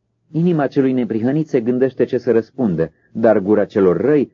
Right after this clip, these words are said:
împroașcă răutăți. Domnul se depărtează de cei răi, dar ascultă rugăciunea celor neprihăniți. O privire prietenoasă înveselește inima, o veste bună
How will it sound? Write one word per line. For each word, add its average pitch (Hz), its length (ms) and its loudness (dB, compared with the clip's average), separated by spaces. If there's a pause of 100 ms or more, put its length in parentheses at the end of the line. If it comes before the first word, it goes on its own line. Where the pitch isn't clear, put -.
(120)
împroașcă 127 580 -2
răutăți. 127 520 -2 (1900)
Domnul 170 460 2
se 151 140 -2
depărtează 113 640 0
de 101 120 0
cei 104 300 0
răi, 78 320 -2 (340)
dar 104 260 -2
ascultă 135 580 -2
rugăciunea 98 580 -2
celor 90 280 -2
neprihăniți. 82 720 -6 (2500)
O 120 140 2
privire 165 440 0
prietenoasă 135 680 -2
înveselește 110 640 0
inima, 85 440 -4
o 101 120 -2
veste 123 360 -2
bună 95 520 -4